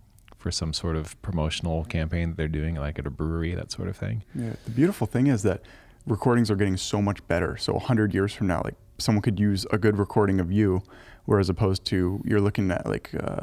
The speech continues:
Speaker 2: lectures in, like, the fifties of these famous people, and it's kinda hard to make out, like Feynman and Linus Pauling and stuff. It's like the audio is not quite there, and it's like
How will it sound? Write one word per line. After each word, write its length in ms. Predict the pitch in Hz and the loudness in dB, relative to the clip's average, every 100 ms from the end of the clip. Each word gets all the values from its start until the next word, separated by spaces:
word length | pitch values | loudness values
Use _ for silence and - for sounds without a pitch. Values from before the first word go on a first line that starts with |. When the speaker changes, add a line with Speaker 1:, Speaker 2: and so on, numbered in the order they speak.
| - | -2
Speaker 2:
lectures 340 | 107 104 107 | -2 0 0
in, 80 | 95 | 2
like, 140 | 87 | 0
the 60 | - | -2
fifties 360 | - 113 - 92 | 0 0 2 2
of 120 | 90 | 2
these 160 | 95 92 | 0 0
famous 300 | 117 98 92 | 0 0 0
people, 260 | 117 101 | -2 0
and 60 | 98 | -2
it's 80 | - | -4
kinda 220 | - 98 | -4 0
hard 200 | 104 101 | 2 2
to 60 | 95 | 2
make 240 | 95 95 | 2 2
out, 160 | 104 101 | 0 0
like 120 | - | -4
Feynman 440 | - 95 98 98 92 | -2 0 2 2 2
and 160 | 92 - - - | 0 -4 -20 -8
Linus 260 | - 98 92 | 0 2 2
Pauling 340 | - 98 98 | 0 2 2
and 80 | 98 | 2
stuff. 260 | - 107 - | 0 -2 -2
It's 140 | - | -2
like 160 | 98 - | -2 -2
the 80 | - | 0
audio 260 | 101 101 | 2 4
is 120 | 101 | 4
not 160 | 110 101 | 4 2
quite 280 | - 98 - | 2 2 2
there, 320 | 101 101 101 | 2 4 4
and 80 | 90 | 2
it's 180 | 90 - | 0 -2
like 240 | 87 - | -2 -4